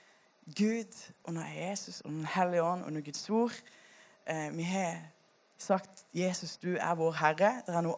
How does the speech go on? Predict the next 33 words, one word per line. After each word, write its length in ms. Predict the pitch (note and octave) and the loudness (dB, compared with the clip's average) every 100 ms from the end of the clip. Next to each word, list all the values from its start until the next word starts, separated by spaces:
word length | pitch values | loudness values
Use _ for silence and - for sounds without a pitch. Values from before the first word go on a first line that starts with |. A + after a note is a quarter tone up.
| - | 4
annet 300 | F#3 A3 - | 4 2 -6
som 180 | - E3+ | -8 -8
er 120 | D#3+ | -4
fått, 280 | E3+ D#3+ - - - | -4 -6 -12 -20 -16
som, 340 | - F3+ D#3+ D3+ - - - - _ | 4 6 6 -2 -14 -20 -20 -20 _
som 460 | - F#3+ F3 E3+ D#3 D#3 | -4 0 2 2 -2 -4
bestemmer 500 | E3+ - F#3+ G3 E3 | -8 2 4 4 2
inn 160 | F#3 E3+ | 2 4
i 60 | |
våre 180 | D#3+ D#3 | 4 4
liv. 300 | D#3+ G#3 A3+ - _ | 4 2 0 -8 _
Det 100 | - | -4
er 80 | G3 | -2
ikke 160 | G#3+ F3 | 6 6
lenger 260 | F#3 F3 | 6 4
meg 300 | D#3+ E3 E3 | 4 4 4
og 20 | D#3+ | 2
mitt 360 | A#3 - - - | -4 -8 -16 -4
og 440 | E3 D#3 D3+ - | -2 0 -2 4
alt 400 | F3+ F#3 - - | 4 4 -2 -14
sånt, 400 | - F#3 A#3 - G3 | -4 0 0 -2 -8
men 180 | F#3 E3+ | -4 -2
det 80 | E3 | -2
er, 200 | - - - - _ D3 | -6 -18 -20 -20 _ -10
«Jesus, 280 | D#3 - - | -8 -8 -6
hva 140 | F3 | 0
er 80 | D#3 | 0
det 40 | D3 | 2
du 80 | D3+ C#3+ | -2 0
vil? 220 | C#3 C#3+ - - - _ _ - | -2 -2 -10 -20 -20 _ _ -6
Hva 140 | F3+ | -4
er 80 | |
det 40 | D#3+ | -2